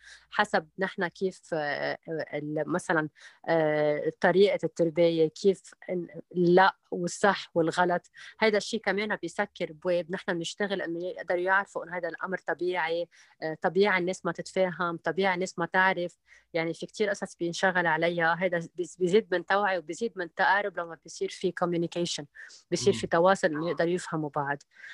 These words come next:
Speaker 1: النوع الثالث يلي بيكون فيه فعلا طبع، آه، إن ما حقول سيء، بس طبع مش،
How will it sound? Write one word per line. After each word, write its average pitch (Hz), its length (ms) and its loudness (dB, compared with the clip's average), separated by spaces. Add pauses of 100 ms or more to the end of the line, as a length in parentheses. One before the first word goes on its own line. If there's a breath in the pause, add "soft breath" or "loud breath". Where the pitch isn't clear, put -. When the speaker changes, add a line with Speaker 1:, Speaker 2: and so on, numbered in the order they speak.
(220 loud breath)
Speaker 1:
النوع 226 380 4
الثالث 220 500 0
يلي 185 180 2
بيكون 185 400 0
فيه 196 380 2
فعلا 196 520 2 (100)
طبع، 185 400 0 (140)
آه، 156 340 -8 (360 soft breath)
إن 196 140 -2
ما 220 60 -2
حقول 226 560 0
سيء، 208 560 -4
بس 170 120 -6
طبع 214 340 0
مش، 196 460 -8